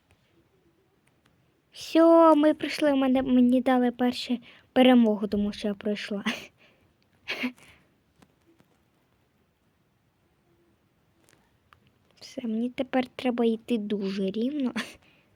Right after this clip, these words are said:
Ого, дівчинка, ти швидка. Ну що, я паркур дуже складний пройшла. Ой.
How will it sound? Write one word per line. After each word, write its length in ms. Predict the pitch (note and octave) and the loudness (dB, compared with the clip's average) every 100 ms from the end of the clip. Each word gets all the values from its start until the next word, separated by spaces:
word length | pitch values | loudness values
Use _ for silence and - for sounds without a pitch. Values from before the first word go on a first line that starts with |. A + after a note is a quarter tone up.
| _ - | _ 0
Ого, 240 | D4 B3+ | 2 4
дівчинка, 540 | A3+ A3+ - A3+ G#3+ G#3 | 2 -4 -6 -8 -8 -8
ти 120 | G#3 | -8
швидка. 580 | - - - - G3 G#3 _ - _ _ - - _ _ _ _ _ _ _ _ _ - | -10 -20 -20 -14 -12 -14 _ -20 _ _ -20 -20 _ _ _ _ _ _ _ _ _ -4
Ну 120 | B3 | -2
що, 180 | - A#3 | 0 0
я 160 | A3 | 0
паркур 400 | G#3 A#3 - A#3 | -4 -8 -6 -4
дуже 300 | A#3 A3 B3 | -2 -4 -6
складний 600 | - - A3 G#3 A3+ A3+ - _ _ | -10 -6 -6 -4 -6 -6 -12 _ _
пройшла. 600 | - G#3 G#3+ - F#3+ F3 F3 _ _ _ _ _ _ _ _ - _ _ _ _ _ _ _ - | -4 -4 -4 -10 -10 -10 -14 _ _ _ _ _ _ _ _ -20 _ _ _ _ _ _ _ -8
Ой. 220 | G3 | -8